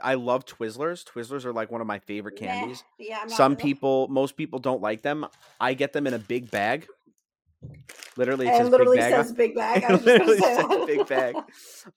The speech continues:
Speaker 1: Um, and I like when they're, I like when they're, like,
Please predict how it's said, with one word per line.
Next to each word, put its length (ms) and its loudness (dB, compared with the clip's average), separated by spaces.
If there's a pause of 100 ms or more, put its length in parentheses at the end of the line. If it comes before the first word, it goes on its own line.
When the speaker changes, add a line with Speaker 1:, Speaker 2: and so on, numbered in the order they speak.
Speaker 1:
Um, 500 -4 (460)
and 360 -6
I 140 -2
like 340 -4
when 220 -6
they're, 440 -6 (140)
I 100 -4
like 220 -4
when 120 -6
they're, 160 -4
like, 240 -8